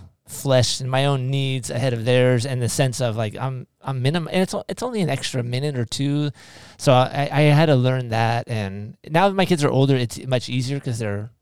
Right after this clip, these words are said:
self-, more self-sufficient. But I remember <laughs> when they were younger, that was a hard lesson for me to learn. So the self-control, yep, that, uh, <laughs> I remember those days.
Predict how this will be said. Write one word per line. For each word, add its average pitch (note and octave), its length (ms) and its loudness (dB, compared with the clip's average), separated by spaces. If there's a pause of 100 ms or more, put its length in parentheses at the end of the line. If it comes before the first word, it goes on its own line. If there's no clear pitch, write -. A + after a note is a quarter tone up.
self-, - 260 -12
more B2 180 0
self-sufficient. A#2 680 -2
But B2 100 0
I B2 40 4
remember D#3+ 320 2
<laughs> - 20 -6
when F3 120 4
they E3+ 120 2
were D3 60 0
younger, B2+ 360 -2 (360)
that C#3+ 120 -4
was D#3+ 100 -2
a D3+ 60 -2
hard A#2 220 0
lesson G#2+ 300 -2
for A2+ 120 -8
me G#2+ 120 -8
to - 80 -8
learn. F#2+ 220 -8
So A2+ 280 -6 (460)
the - 60 -12
self-control, B2+ 800 -2
yep, B2 220 -8 (200)
that, A#2 360 -8
uh, A2 240 -2 (320)
<laughs> - 320 -20
I - 60 -10
remember A#2+ 280 -6
those A2+ 220 -6
days. A#2 460 -6